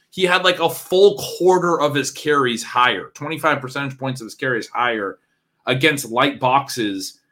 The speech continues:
even though he was, like, the, you know, a top ten pick and, like, a superstar running back. Hi-,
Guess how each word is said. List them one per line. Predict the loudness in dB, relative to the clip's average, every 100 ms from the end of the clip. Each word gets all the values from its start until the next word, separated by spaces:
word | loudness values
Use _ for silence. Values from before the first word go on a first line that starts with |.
| -10
even | 0 4
though | 4
he | 4 0 0
was, | 2 2
like, | 0 0 -4 _ _
the, | -10 -6
you | -6
know, | -4
a |
top | 2 2 2 0
ten | -2 -2
pick | 0 2 2 -2 -20 _ _ -2
and, | -2 0
like, | -2
a |
superstar | -2 -2 -2 -2 -2 2 4 4 4
running | 4 4 0
back. | 2 2 0 -6 _ _ _
Hi-, | -10